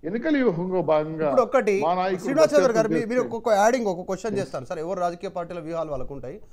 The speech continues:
Speaker 2: ఒకటి, మీరు వైసీపీకి సంబంధించినటువంటి వ్యూహం ఒకటి ఆలోచన చేస్తే, వచ్చి రాను, లాస్ట్ ఇయర్ సంబంధించినటువంటి ఎన్నికలు అధికారంలోకి రావడానికి వాళ్ళు, ఆ, ప్రయత్నం చేసినటువంటి దాంట్లో పవన్ కళ్యాణ్ని రెండు చోట్ల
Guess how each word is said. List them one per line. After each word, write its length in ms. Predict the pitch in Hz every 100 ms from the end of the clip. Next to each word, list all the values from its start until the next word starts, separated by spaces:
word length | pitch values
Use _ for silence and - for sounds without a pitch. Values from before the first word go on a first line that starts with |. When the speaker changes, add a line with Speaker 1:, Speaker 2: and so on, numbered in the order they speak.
| - - -
Speaker 2:
ఒకటి, 460 | 175 240 226 233 320 - - - - -
మీరు 340 | 208 208 202 127
వైసీపీకి 760 | 139 208 208 262 247 240 -
సంబంధించినటువంటి 1080 | - 190 202 190 175 185 170 175 175 180 - -
వ్యూహం 520 | 120 120 190 214 226
ఒకటి 320 | 160 156 208 196
ఆలోచన 380 | 175 214 214
చేస్తే, 500 | 190 165 - 143 180
వచ్చి 420 | 220 170 - 185 143
రాను, 400 | 156 185 160 113 - 80
లాస్ట్ 360 | 98 151 170 -
ఇయర్ 240 | 202 190 - - - -
సంబంధించినటువంటి 560 | 165 185 175 180 160
ఎన్నికలు 300 | 147 156 156
అధికారంలోకి 480 | 135 143 175 170 156
రావడానికి 420 | 143 147 147 143
వాళ్ళు, 300 | 143 135 131 - - - - -
ఆ, 60 | 123
ప్రయత్నం 400 | - 151 151 165
చేసినటువంటి 460 | 151 135 131 139 123
దాంట్లో 500 | 113 101 190 165 262 - - - - - -
పవన్ 260 | 170 226 233
కళ్యాణ్ని 600 | 220 202 190 185 220 233
రెండు 300 | 175 185 196
చోట్ల 420 | 196 185 202 226